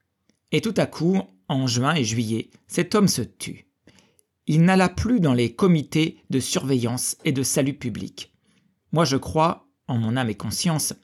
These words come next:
qu'il se figurait qu'on ne pouvait plus se passer de lui, qu'il faudrait absolument le supplier à genoux de revenir, et qu'alors il ferait ses conditions au pays.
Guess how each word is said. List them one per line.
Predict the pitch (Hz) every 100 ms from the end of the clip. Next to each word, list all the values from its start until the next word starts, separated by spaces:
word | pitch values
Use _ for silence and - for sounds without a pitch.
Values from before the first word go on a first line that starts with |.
| _
qu'il | -
se | 117 147
figurait | - 151 127 123 143 - - _
qu'on | - 147
ne | 127
pouvait | 113 - 190 127
plus | - -
se | -
passer | - 135 165
de | 104
lui, | 98 98 95 _ - _ _
qu'il | 143
faudrait | 131 165 143 127
absolument | - - 180 143 160
le | 120
supplier | - - 123 - 143 147 110 - _
à | - 190
genoux | 131 120 151
de | 127
revenir, | 123 123 117 101 95 - - - - -
et | 131 113
qu'alors | 127 127 165 147 - _ - _
il | -
ferait | 190 185 180
ses | 180 170
conditions | 156 139 135 180 156
au |
pays. | 110 110 95 104